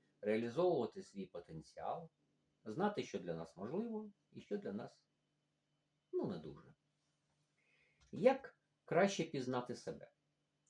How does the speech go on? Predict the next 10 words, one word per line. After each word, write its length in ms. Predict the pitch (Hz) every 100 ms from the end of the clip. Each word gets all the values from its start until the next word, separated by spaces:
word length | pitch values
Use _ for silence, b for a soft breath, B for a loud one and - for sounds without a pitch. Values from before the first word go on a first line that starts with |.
| _ _
Протягом 540 | - 233 226 165 160 143
цього 300 | 170 147 120
тижня 440 | - 247 196 104
ми 160 | - 196
будемо 360 | 170 139 127
працювати 720 | - 110 - 113 175 208 170
з 80 | 110
декількома 760 | 190 165 196 214 202 196 190 -
ефективними 720 | - - - - 87 87 101 -
практиками. 340 | - 87 -